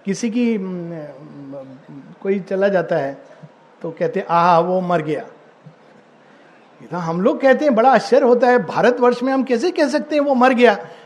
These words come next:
हमारे यहां तो मरने का कॉन्सेप्ट ही नहीं है, मरता ही नहीं है कोई।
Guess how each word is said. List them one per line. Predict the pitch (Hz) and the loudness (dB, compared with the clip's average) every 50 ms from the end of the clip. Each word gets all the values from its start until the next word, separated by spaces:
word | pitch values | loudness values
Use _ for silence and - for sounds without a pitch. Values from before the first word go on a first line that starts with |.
| - - | -6 -4
हमारे | 156 180 202 233 262 | 0 2 4 6 6
यहां | 277 277 269 | 6 6 6
तो | 269 302 277 | 4 4 4
मरने | 220 202 202 214 233 269 269 | 6 6 6 6 4 4 2
का | 285 | 2
कॉन्सेप्ट | 277 - 254 214 196 - 269 285 277 - | 2 4 4 4 6 6 4 6 8 8
ही | 403 | 8
नहीं | 320 - - 330 294 196 160 | 8 8 4 2 2 4 2
है, | 277 220 - - - - - - _ _ _ _ _ _ _ _ _ _ _ _ _ _ _ _ - _ _ - - | 0 -2 -2 -4 -14 -20 -20 -20 _ _ _ _ _ _ _ _ _ _ _ _ _ _ _ _ -20 _ _ 0 2
मरता | 302 262 202 220 220 220 - | 2 4 4 2 2 4 2
ही | 277 269 359 | 2 2 2
नहीं | 330 320 320 | -4 -4 -2
है | 330 330 | -4 -4
कोई। | 294 247 277 262 240 208 | -2 2 2 2 2 0